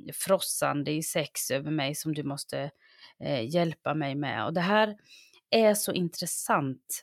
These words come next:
vad, vad de här olika normerna gör med oss. Det är också så, tror jag, att när det gäller prestation så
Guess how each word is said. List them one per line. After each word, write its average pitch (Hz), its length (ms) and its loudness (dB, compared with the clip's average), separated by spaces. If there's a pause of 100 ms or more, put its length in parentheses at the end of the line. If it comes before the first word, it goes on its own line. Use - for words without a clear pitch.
(160)
vad, 156 520 2
vad 165 260 2
de 165 140 2
här 151 180 2
olika 151 260 -4
normerna 139 720 0
gör 143 300 0
med 202 240 0
oss. - 280 -4 (1200)
Det 185 240 8 (120)
är 190 100 8 (480)
också 302 460 6 (380)
så, 233 260 4
tror 214 260 2
jag, 175 140 6
att - 200 -6 (560)
när 214 180 8
det 233 80 6
gäller 190 260 6
prestation 202 1080 2
så 180 480 4